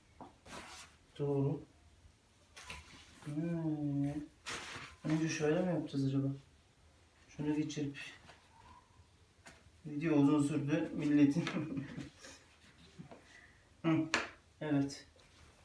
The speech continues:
Böyle daha mantıklı. Önce bunu geçirip sonra,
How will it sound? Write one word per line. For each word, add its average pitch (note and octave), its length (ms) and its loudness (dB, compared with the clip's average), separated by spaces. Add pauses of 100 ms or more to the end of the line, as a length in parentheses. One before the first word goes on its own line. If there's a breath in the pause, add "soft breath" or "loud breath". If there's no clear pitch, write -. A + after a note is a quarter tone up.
(140)
Böyle D3+ 240 0
daha D3+ 480 2
mantıklı. D#3 800 0 (760)
Önce D#3+ 500 4
bunu E3 280 4
geçirip D3 380 2
sonra, D3+ 440 6